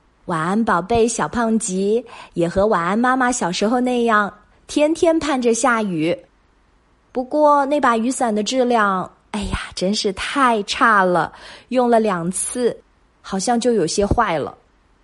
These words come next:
但是他还是要带到学校去哦。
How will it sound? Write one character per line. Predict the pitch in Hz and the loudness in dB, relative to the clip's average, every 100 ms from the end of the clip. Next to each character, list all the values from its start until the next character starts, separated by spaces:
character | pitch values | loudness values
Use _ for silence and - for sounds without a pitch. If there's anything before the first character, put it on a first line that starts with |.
| _ _ _ _ - | _ _ _ _ 2
但 | 339 | 2
是 | 320 302 | 2 2
他 | 320 | 2
还 | 277 233 | 4 2
是 | 277 | 4
要 | 339 | 4
带 | 294 262 | 4 4
到 | 240 | 2
学 | 226 190 | 2 0
校 | 196 226 214 | 0 0 0
去 | - 220 | -4 -2
哦。 | 202 190 208 | 0 0 -2